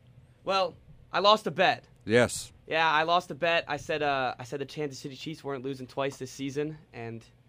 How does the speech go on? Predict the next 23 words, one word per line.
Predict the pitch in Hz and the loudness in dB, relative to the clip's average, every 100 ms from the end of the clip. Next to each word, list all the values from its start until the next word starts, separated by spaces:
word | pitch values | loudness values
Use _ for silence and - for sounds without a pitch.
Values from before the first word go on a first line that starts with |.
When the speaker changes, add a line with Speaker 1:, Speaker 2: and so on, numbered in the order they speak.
| _ | _
Speaker 2:
They | 113 | -2
Speaker 1:
they | 110 | 4
Speaker 2:
sure | 143 | 6
enough | 120 107 | 6 8
Speaker 1:
already | 101 120 | 10 8
lost | 78 | 8
Speaker 2:
did. | 85 | 0
Speaker 1:
twice | 139 147 | -6 -6
this | - | 0
Speaker 2:
That | 101 | 4
was | 104 | 6
Speaker 1:
season. | 87 90 | 6 2
Speaker 2:
ugly. | 90 73 78 | 0 -4 -4
That | 85 | -4
was | 87 | 0
ugly. | 87 87 | -2 -2
Speaker 1:
Yeah, | 85 - - | -10 -12 -20
that | - 85 | -18 -18
was | 98 | -18
ugly. | 120 120 110 - - 190 | -20 -20 -20 -20 -6 -2
But | 196 - _ _ _ _ - | -2 -2 _ _ _ _ 2
that's | 214 - | 2 4
some | 214 196 | 2 2